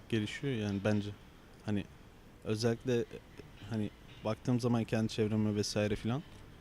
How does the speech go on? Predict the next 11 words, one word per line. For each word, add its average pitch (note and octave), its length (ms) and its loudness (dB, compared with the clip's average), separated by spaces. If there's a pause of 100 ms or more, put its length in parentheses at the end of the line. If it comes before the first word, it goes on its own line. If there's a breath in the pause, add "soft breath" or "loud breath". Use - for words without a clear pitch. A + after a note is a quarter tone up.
(280)
e, G2 340 0
kısa - 180 0
film A#2 200 2
yapan A2+ 220 2
arkadaşlarla A2 800 2 (240)
hani A2 140 2
konuşuyoruz G#2 540 0
vesaire, G#2 320 -2
sürekli G#2 360 -2
beraberiz G2 500 2
filan A2+ 240 -2